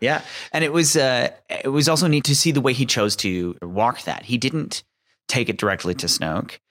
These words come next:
He didn't, and Snoke tries to take credit for it in the end. And I don't believe that Snoke has that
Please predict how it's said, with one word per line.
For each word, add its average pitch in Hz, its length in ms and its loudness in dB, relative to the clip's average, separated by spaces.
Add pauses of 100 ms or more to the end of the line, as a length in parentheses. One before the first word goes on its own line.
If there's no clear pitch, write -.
(240)
He 107 60 -2
didn't, 104 200 0
and 135 180 0
Snoke 202 240 0
tries 202 200 2
to - 60 -2
take 175 180 2
credit - 300 -2
for 113 160 0
it 98 80 0
in 101 120 2
the 98 100 2
end. 95 140 2
And - 100 0
I 127 160 2
don't 147 260 2
believe 104 340 0
that 95 140 0
Snoke 90 300 0
has 80 260 -6
that 80 420 -6